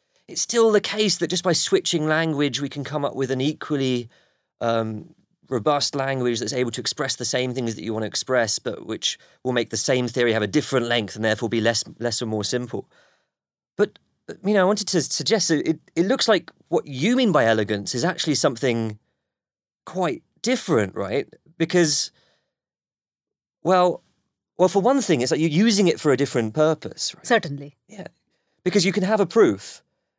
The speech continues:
Speaker 1: uh, just a complex one, and you know it works. So it's not, not complex, sorry, an, an ine-, inelegant one, right? You know it works.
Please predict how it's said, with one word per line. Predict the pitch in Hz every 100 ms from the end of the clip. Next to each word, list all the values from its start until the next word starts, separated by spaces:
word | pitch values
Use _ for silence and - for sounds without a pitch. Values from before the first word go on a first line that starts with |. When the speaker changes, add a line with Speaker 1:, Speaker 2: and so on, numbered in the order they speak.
| _ -
Speaker 1:
uh, |
just | 143 -
a |
complex | - 160 160 117 -
one, | 107 98
and | 131
you |
know | 175 214
it | 185
works. | 196 127 - -
So | 143
it's | 139
not, | 170 160
not | 190 208
complex, | 180 135 98 -
sorry, | 104 110
an, | 131
an | 165
ine-, | 165 185 185 180
inelegant | 165 170 165 151 117 104
one, | 95 - -
right? | 110 -
You | 180
know | 233
it | 208
works. | 170 127 - - -